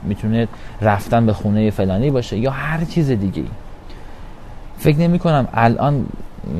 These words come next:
هیچ کدوم از شماها باشید که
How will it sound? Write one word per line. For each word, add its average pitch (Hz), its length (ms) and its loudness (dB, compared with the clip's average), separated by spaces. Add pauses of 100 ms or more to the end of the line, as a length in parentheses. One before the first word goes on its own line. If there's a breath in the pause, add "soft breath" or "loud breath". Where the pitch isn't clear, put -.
(140)
هیچ 123 300 0
کدوم 131 240 0
از 120 160 0
شماها 110 360 2
باشید 123 480 2 (240)
که 104 320 2